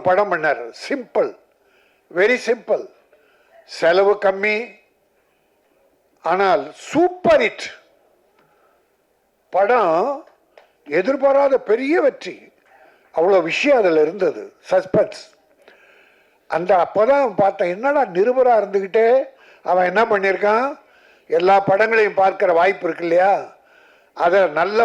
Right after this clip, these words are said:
படங்கள் எப்படி வெற்றி பெற்றது, ஏன் இந்த படங்கள் தோல்வி அடைந்தது என்பதை ஆராய்ந்து நல்ல விஷயமா, வெற்றி விஷயமா குறைந்த செலவுல பண்ணி கொடுத்தான். இப்ப இந்த படத்தை கூட பார்த்தீங்கன்னா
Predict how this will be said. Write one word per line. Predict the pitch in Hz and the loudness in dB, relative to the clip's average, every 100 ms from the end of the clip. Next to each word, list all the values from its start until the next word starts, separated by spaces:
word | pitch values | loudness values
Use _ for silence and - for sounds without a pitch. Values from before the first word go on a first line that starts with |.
| 226 | 2
படங்கள் | 190 190 190 180 | 0 0 2 0
எப்படி | 175 180 | 0 0
வெற்றி | 170 170 | 0 -2
பெற்றது, | 165 165 160 143 180 254 349 _ _ _ _ _ _ | -2 -2 -2 0 0 0 -4 _ _ _ _ _ _
ஏன் | 170 185 240 247 208 | -2 2 4 2 0
இந்த | 190 180 | 0 0
படங்கள் | 180 196 196 180 | 0 2 0 0
தோல்வி | 190 214 185 180 | 2 2 2 2
அடைந்தது | 170 165 170 165 | 2 0 2 2
என்பதை | 160 156 139 147 | 0 0 2 2
ஆராய்ந்து | 185 196 185 160 151 165 285 - _ _ _ _ - _ 147 170 | 4 4 2 -2 -4 -4 -6 -16 _ _ _ _ -20 _ -4 -2
நல்ல | 220 285 311 240 | -2 2 4 2
விஷயமா, | 190 233 214 175 | 2 -2 0 0
வெற்றி | 170 175 - 262 | -2 -4 -6 -4
விஷயமா | 202 185 196 170 190 277 - - _ _ - - | -4 -2 -2 0 -4 -4 -10 -20 _ _ -20 -2
குறைந்த | 214 277 294 285 622 - | 2 2 2 2 2 2
செலவுல | 214 214 190 170 | 2 4 2 0
பண்ணி | 156 | -6
கொடுத்தான். | 139 120 - - _ _ _ _ _ _ _ - _ _ _ | -8 -14 -18 -20 _ _ _ _ _ _ _ -20 _ _ _
இப்ப | - 185 165 | -4 -2 -2
இந்த | 196 220 | 0 0
படத்தை | 214 226 254 | 0 0 0
கூட | 269 254 214 | 0 2 0
பார்த்தீங்கன்னா | 202 190 180 175 | 0 -2 -2 -2